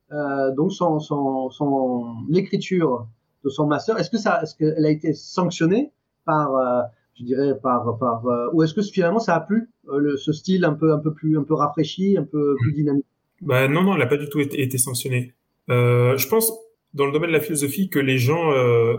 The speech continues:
Speaker 2: font des phrases inutilement complexes,
Speaker 1: Mhm.
Speaker 2: ou un style ampoulé, parce que,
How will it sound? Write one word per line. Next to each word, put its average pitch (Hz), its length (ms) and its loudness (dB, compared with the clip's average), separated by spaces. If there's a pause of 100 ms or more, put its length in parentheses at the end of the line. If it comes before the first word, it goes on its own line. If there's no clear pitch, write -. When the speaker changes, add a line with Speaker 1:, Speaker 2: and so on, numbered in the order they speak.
(160)
Speaker 2:
font 147 140 -2
des 135 120 2
phrases 135 300 -2
inutilement 135 460 -2
complexes, - 840 -4
Speaker 1:
Mhm. 143 80 0 (140)
Speaker 2:
ou 143 40 2
un 160 60 2
style - 200 -12 (100)
ampoulé, 143 280 0
parce 131 200 -2
que, 131 380 -2